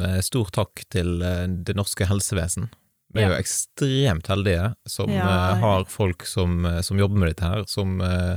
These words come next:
Speaker 1: hjelper når, eh, ting er kritisk, og i det hele tatt gjør en kjempejobb.
Speaker 2: Ja, selv de som klipper når det <laughs>
Speaker 1: Og syr,
Speaker 2: Og
Speaker 1: og
Speaker 2: syr.
Speaker 1: forskjellig.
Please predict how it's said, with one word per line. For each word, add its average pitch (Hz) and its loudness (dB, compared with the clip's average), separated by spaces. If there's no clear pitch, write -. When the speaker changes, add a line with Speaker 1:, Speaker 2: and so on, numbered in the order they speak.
Speaker 1:
hjelper 110 2
når, 107 2
eh, 101 2
ting 98 0
er 92 2
kritisk, - -4
og 92 2
i - 0
det 98 2
hele 98 2
tatt - -8
gjør 92 0
en 85 -2
kjempejobb. 92 -4
Speaker 2:
Ja, 320 2
selv 247 -2
de 233 0
som - -4
klipper 247 -2
når 165 -2
det 226 4
<laughs> - -2
Speaker 1:
Og - 2
syr, 110 4
Speaker 2:
Og 370 4
Speaker 1:
og 92 0
Speaker 2:
syr. 262 2
Speaker 1:
forskjellig. 95 0